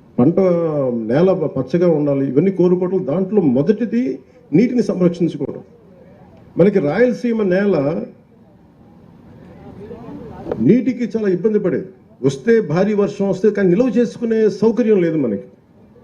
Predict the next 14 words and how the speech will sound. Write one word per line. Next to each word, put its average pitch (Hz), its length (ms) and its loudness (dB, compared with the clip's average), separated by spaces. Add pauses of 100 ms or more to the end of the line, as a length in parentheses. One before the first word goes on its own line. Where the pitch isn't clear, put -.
(640)
ఈ 143 100 6
నిల్వ 208 160 4 (120)
చేసుకునే 254 300 0 (100)
సౌకర్యం 220 520 2 (220)
మీరు 180 160 4 (320)
ఊహించండి, 196 500 2 (880)
లక్షా 240 400 2 (240)
యాభై 214 280 2
ఐదు 196 240 0
వేల 190 220 2 (420)
నీటి 220 240 4
కుంటలు, 135 320 -2 (1120)
లక్షా 247 340 2
యాభై 226 380 0